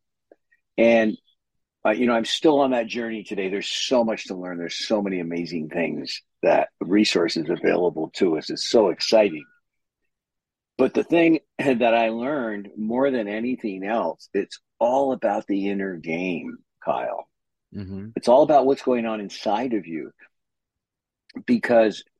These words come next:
Speaker 1: I'm now, you know, I'm an expert at clarity. If anybody's stuck on anything, you can contact me, Bill Heinrich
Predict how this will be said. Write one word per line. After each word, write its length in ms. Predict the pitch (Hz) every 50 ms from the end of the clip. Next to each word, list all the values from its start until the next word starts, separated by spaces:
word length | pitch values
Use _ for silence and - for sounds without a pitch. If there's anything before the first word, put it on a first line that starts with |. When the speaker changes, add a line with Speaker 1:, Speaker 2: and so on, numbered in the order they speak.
| _ _ _ _ _ _ -
Speaker 1:
I'm 200 | - 110 113 113
now, 240 | 117 127 135 131 127
you 100 | 123 113
know, 80 | 110 98
I'm 160 | 95 110 113
an 140 | 107 110 - _
expert 440 | - 127 131 - - - 139 131 120
at 120 | 117 107 -
clarity. 720 | - - 110 104 101 98 90 85 80 - - - 82 - _
If 60 | -
anybody's 460 | 131 165 196 190 170 165 151 139 - -
stuck 400 | - - - 120 113 113 - 127
on 160 | 117 120 120
anything, 640 | 120 120 127 123 - - 123 127 131 127 120 120 -
you 180 | 107 113 127
can 160 | - - 117
contact 560 | 104 - 113 110 110 104 - 110 98 98 - -
me, 120 | 98 87
Bill 220 | 78 107 107 104
Heinrich 400 | 98 101 95 95 95 98 92 -